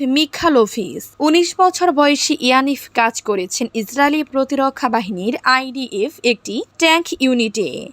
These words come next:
বুধবার দুই জুলাই এক প্রতিবেদনে এসব জানিয়েছে টাইমস অফ ইসরায়েল। আইডিএফ জানায়, একই হামলায় ওই ট্যাঙ্কের কমান্ডার সহ দুই সেনা সদস্য গুরুতর আহত হয়েছেন। এছাড়া অন্য একটি সংঘর্ষে কমান্ডো ব্রিগেডের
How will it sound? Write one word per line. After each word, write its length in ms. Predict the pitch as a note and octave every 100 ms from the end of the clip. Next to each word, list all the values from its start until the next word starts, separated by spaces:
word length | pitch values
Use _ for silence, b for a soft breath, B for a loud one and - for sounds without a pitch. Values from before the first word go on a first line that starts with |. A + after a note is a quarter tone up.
| _
বুধবার 520 | B3 G#3 A#3 D#4 F#4 D4+
দুই 200 | E4+ E4
জুলাই 360 | C#4+ C#4+ D4 -
এক 200 | B3 A#3+
প্রতিবেদনে 640 | A#3+ C4 C4+ D#4+ E4 E4+ E4+
এসব 300 | B3 C4+ C4+ G#3+
জানিয়েছে 600 | B3+ C4 D4 D#4 - D#4
টাইমস 440 | - C4 B3+ -
অফ 120 | A3 - -
ইসরায়েল। 680 | A3 - G#3 D#3 - - E3
আইডিএফ 680 | D4+ D#4 E4 F4+ D4 D4 -
জানায়, 340 | B3 D4+ D#4 D4+
একই 340 | C#4+ D4 F4+
হামলায় 380 | D#4 F4 F4 F4+
ওই 180 | C4+ C4+
ট্যাঙ্কের 600 | B3+ C4+ B3 - G3 D4+
কমান্ডার 580 | - D#4 D#4 E4 E4 E4
সহ 380 | D#4 - D4 D4
দুই 200 | B3+ B3
সেনা 340 | - D4 D4+
সদস্য 480 | C#4+ C#4 C4+ - C#4
গুরুতর 600 | A3 A3 G#3 E3+ F#3+ F4 -
আহত 400 | - D4+ D#4+ -
হয়েছেন। 640 | D#4 A3+ F#3+ - G#3 E3 - -
এছাড়া 500 | C4+ D#4 - F#4 G4 D#4 E4
অন্য 260 | E4 F4 D#4+
একটি 280 | C#4 - D4
সংঘর্ষে 680 | - D4 D4 D#4 D#4 F#4
কমান্ডো 480 | E4+ D4+ D4 D4 D4
ব্রিগেডের 540 | A3 A#3+ A3+ B3 G#3+